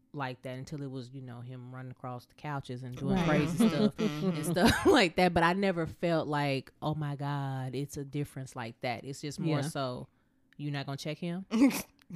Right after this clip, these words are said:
Speaker 1: So I,
Speaker 3: Mm-hmm.
Speaker 1: I, "I'ma check him. Can I check him?" And she's
Speaker 3: Mm-hmm.
Speaker 1: like, "Do,
Speaker 3: Mm.
Speaker 1: do what you feel."
Speaker 3: Yeah.
Speaker 1: Um, but I, I also think something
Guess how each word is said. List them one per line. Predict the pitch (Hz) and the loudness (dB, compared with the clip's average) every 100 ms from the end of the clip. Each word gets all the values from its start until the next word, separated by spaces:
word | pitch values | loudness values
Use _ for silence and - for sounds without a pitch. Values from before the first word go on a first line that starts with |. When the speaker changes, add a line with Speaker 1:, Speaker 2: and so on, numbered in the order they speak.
| - | -10
Speaker 1:
So | - | -2
I, | 156 170 | 0 0
Speaker 3:
Mm-hmm. | 180 180 | -2 -4
Speaker 1:
I, | 139 151 _ | -4 -6 _
"I'ma | 147 165 180 | -4 0 0
check | 220 202 | -2 -4
him. | 233 220 | -2 -4
Can | 196 | -2
I | 170 | -4
check | - 220 233 | -4 -6 -2
him?" | 233 247 247 - | -4 -4 -8 -10
And | 165 156 151 | -6 -4 -4
she's | 165 | -4
Speaker 3:
Mm-hmm. | 156 - | -2 -4
Speaker 1:
like, | 143 135 180 _ - | -6 -10 -16 _ -16
"Do, | 147 | -8
Speaker 3:
Mm. | 170 160 127 143 | -6 -6 -8 -8
Speaker 1:
do | 160 | -8
what | 143 139 | -8 -12
you | - | -14
feel." | 139 135 143 - - | -14 -16 -18 -20 -12
Speaker 3:
Yeah. | 165 151 143 | -6 -4 -4
Speaker 1:
Um, | 160 143 135 135 - | -4 -6 -8 -12 -16
but | 160 151 170 | -10 -6 -2
I, | 156 196 - | -2 -4 -2
I | 185 | 0
also | 185 254 277 254 | 2 0 -2 -4
think | 208 196 | -4 -6
something | - 180 - 170 165 156 | -6 -6 -6 -6 -6 -8